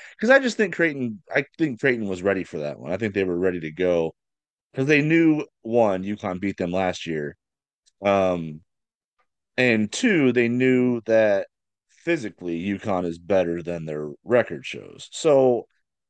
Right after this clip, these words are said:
I think when you're, when you put the, when you pair those two together, I don't think Creighton showed up, uh,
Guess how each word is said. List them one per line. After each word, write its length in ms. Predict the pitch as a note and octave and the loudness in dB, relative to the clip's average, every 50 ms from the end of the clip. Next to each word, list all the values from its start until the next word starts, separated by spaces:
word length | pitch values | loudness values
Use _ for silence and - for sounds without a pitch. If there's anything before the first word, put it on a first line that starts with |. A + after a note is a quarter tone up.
| _ _ - | _ _ -14
I 40 | A#2 | -6
think 220 | - F#3 F3 D#3 | -4 -4 0 2
when 160 | D3+ A#2+ A2+ | 2 2 2
you're, 340 | A2 A2 G#2+ G#2 G2+ F#2+ F2+ | 2 0 0 0 -2 -2 -6
when 140 | D#2 F2+ G#2+ | -6 -4 -4
you 60 | G#2+ G#2+ | -2 -2
put 160 | C3 C#3 - | -2 -4 -2
the, 160 | A2+ G#2+ G#2 | -2 -2 -2
when 100 | G#2 A#2 A2+ | -2 -2 -2
you 80 | A2 | -4
pair 240 | - - C3 C3+ C3+ | -2 0 2 2 4
those 180 | A#2 A2 G#2 G2+ | 4 2 2 0
two 140 | - - A2+ | -2 -4 -6
together, 540 | F2 E2+ E2+ G#2+ A2 G#2 F#2+ E2 D#2+ E2 - _ _ _ _ _ _ _ | -6 -4 0 0 2 2 2 0 -2 -4 -6 _ _ _ _ _ _ _
I 80 | - D#3+ | 0 2
don't 160 | F#3+ D#3 B2 | 2 2 2
think 200 | A#2+ B2 G2+ D#2+ | 0 -2 -4 -2
Creighton 300 | - A#2+ A#2 G#2 F2 E2+ | -2 -2 -2 -2 -4 -8
showed 300 | F2 - - G#2 F#2 F2+ F#2 | -10 -6 -2 -2 0 0 0
up, 160 | F2 E2+ - _ _ _ _ _ _ _ _ | -2 -2 -4 _ _ _ _ _ _ _ _
uh, 500 | E2+ F2 E2+ E2 D#2+ D#2 D2 D2 C#2 D2 | -8 -6 -6 -8 -8 -12 -14 -16 -18 -20